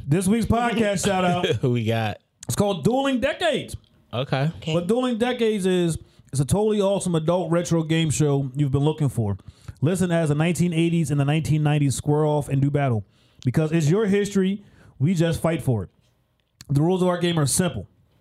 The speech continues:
Speaker 1: Uh, a coin flip shall decide who picks first out of the five Dueling Decades categories as movies, T Vs, music, news, and hot, um, products.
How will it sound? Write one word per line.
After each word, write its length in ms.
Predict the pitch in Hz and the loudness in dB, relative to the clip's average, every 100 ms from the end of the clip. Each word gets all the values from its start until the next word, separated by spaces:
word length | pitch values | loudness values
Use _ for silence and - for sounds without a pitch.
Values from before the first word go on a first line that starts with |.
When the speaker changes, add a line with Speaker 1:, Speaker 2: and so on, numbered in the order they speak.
| - | -4
Speaker 1:
Uh, 200 | 143 151 | -2 0
a 60 | 131 | -2
coin 280 | - 185 190 | 0 0 0
flip 260 | 170 185 | 0 0
shall 140 | 165 160 | 0 0
decide 500 | 147 170 160 156 135 | 0 0 0 0 0
who 200 | 160 220 | 0 0
picks 240 | 202 208 | -2 -2
first 360 | - 156 170 - _ - - - | -2 -2 -2 -8 _ -20 -20 -6
out 140 | 143 151 | -2 0
of 120 | 151 | 0
the 60 | 139 | 0
five 320 | 175 185 185 | 0 0 0
Dueling 300 | 190 202 190 | 0 2 0
Decades 360 | 190 196 196 180 | -2 0 -2 0
categories 600 | 185 170 165 156 156 143 | 0 0 2 2 2 0
as 120 | 117 | 0
movies, 400 | 127 165 170 175 | 0 2 0 -2
T 220 | - 156 | 0 0
Vs, 280 | 151 165 151 | 2 2 2
music, 400 | 131 156 151 139 | 2 2 2 0
news, 320 | 143 147 156 | 0 2 2
and 120 | 143 139 | 2 0
hot, 260 | 147 143 156 | 0 -2 -2
um, 200 | 147 139 | -2 0
products. 500 | 151 143 120 110 | 0 0 -2 -4